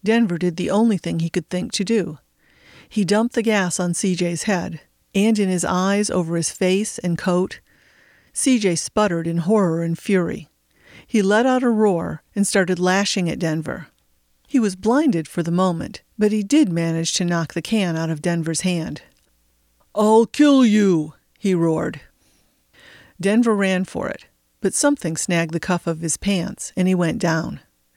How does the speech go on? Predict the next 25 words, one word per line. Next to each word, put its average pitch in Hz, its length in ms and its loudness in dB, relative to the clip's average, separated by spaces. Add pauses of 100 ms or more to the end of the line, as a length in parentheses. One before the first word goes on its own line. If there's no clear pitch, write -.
(380)
C 220 260 0
J 175 220 0
had 170 220 0
his 165 120 0
ankle. 170 480 -4 (1080)
Denver 196 360 2
pulled 220 440 2
and 185 120 -2
scrambled 180 680 -2
while 170 160 0
C 233 280 0
J 170 220 0
pulled 175 300 -2
him 170 100 -2
toward 170 320 0
him. - 200 -8 (920)
The 180 100 -2
brute 220 340 0
could 175 160 -4
see 254 260 0
better 160 300 0
now, 165 460 -4
it 175 120 0
was 165 160 -2
clear. - 500 -4